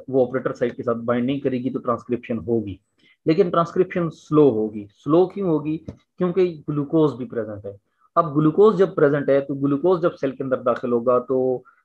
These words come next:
वो यहाँ पे जो आप पिछली डायग्राम में देख रहे थे cyclic एएमपी,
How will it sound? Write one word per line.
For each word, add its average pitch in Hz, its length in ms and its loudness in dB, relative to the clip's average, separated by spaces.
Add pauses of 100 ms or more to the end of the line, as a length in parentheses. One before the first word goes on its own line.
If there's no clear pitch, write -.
(120)
वो 147 540 2 (180)
यहाँ 131 380 2
पे 156 140 -4
जो 131 220 -2
आप 131 140 0
पिछली 143 240 -8
डायग्राम 131 580 0
में 123 100 -2
देख 127 200 -2
रहे 120 120 0
थे 120 160 -8
cyclic 151 540 -2
एएमपी, 117 460 -6